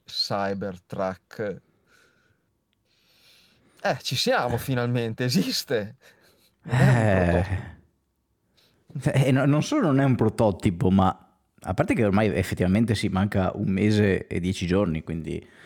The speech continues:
Speaker 2: effettivamente ormai siamo arrivati, si-, siamo arrivati a capolinea, no? Cioè, mm, ormai chi l'aveva ordinato effettivamente, intanto scopriremo quanti di quelli che l'hanno ordinato in America poi effettivamente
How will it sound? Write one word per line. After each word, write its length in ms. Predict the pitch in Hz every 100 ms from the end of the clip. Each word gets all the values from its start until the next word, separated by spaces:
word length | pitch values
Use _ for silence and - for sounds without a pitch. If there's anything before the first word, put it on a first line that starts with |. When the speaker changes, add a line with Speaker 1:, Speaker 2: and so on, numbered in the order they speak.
| - - _
Speaker 2:
effettivamente 680 | - 95 104 104 95 113 113
ormai 200 | 95 101
siamo 180 | 107 98
arrivati, 640 | 98 95 98 - 98 92
si-, 100 | 90 -
siamo 200 | - 156
arrivati 600 | 92 87 92 87 82 - - - - - -
a 100 | 95
capolinea, 460 | - 120 117 85
no? 200 | 87 113
Cioè, 140 | 113 87
mm, 720 | 82 80 82 80 80 82 82
ormai 380 | - 92 101 107
chi 280 | 85 113 113
l'aveva 220 | 107 104
ordinato 440 | 110 95 98 110 110
effettivamente, 800 | 98 95 98 95 110 120 131 123
intanto 380 | 113 101 151 156
scopriremo 600 | - 104 101 104 117 110
quanti 480 | - 117 123 113 98
di 160 | 98
quelli 280 | - 107 98
che 100 | 90
l'hanno 240 | 95 98
ordinato 400 | 95 90 95 92
in 60 | 92
America 400 | 92 95 95 92
poi 560 | - 101 110 113 107 - _ - _ _
effettivamente 1080 | - - 98 - 101 92 95 92 - 98